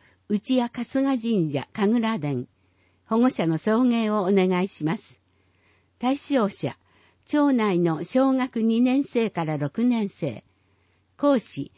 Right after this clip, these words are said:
内谷春日神社大々神楽保存会の皆さん。詳しい内容や申し込みについては、まちづくり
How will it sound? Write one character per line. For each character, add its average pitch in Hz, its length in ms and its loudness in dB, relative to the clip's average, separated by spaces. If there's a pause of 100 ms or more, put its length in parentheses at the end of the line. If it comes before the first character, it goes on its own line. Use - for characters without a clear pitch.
(380)
内 226 280 0
谷 247 120 2
春 254 480 -2
日 220 180 -2
神 185 140 0
社 160 200 -2
大 214 280 0
々 240 200 -2
神 220 320 -2
楽 180 120 -2
保 196 80 0
存 240 300 -2
会 214 220 -2
の 160 160 0
皆 151 260 0
さ 135 180 -8
ん。 101 120 -12 (1080)
詳 285 240 2
し 294 260 2
い 277 40 4
内 262 280 0
容 214 200 2
や 170 140 2
申 190 220 2
し - 120 -10
込 226 100 -2
み 226 120 2
に 214 160 0
つ - 140 -6
い 202 100 -2
て 147 160 -4
は、 139 200 -4 (420)
ま 214 140 0
ち 285 140 0
づ 277 140 0
く 262 160 -6
り 233 120 -4